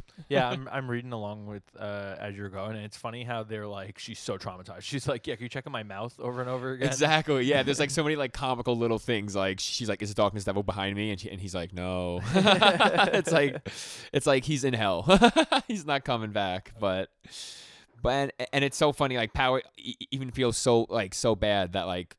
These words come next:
Speaker 2: she's like, Den-, Den-, Den-, Denji, just, you know, bite my neck and drink my blood. And, uh, like, e-, even him, like, a devil, like, he's like, "Why? Like, do you sure?" And, and then she's like, "Please, please." And he's like, "Fine." Like, so cat, you know what I mean? <laughs> Like,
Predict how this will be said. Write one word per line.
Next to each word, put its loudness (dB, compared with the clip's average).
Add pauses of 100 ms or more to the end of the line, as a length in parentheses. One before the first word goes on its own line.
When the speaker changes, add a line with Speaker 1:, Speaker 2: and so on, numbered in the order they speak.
(160)
Speaker 2:
she's -6
like, -4 (260)
Den-, -4
Den-, -10
Den-, -6 (100)
Denji, -8
just, -10 (140)
you -10
know, -8 (120)
bite -2
my -6
neck -4
and -12
drink -8
my -8 (560)
blood. -2 (320)
And, -6
uh, -4
like, -4
e-, 0 (180)
even -2
him, 0
like, -4
a -8
devil, -2
like, -2
he's -10
like, -4 (560)
"Why? 2
Like, -6
do -8
you -4
sure?" -2
And, -8
and -4
then -6
she's -8
like, -6
"Please, -2
please." 0
And -8
he's -6
like, -4
"Fine." -4
Like, -10
so -4
cat, 0
you 2
know 6
what 6
I 4
mean? 4
<laughs> 6
Like, 4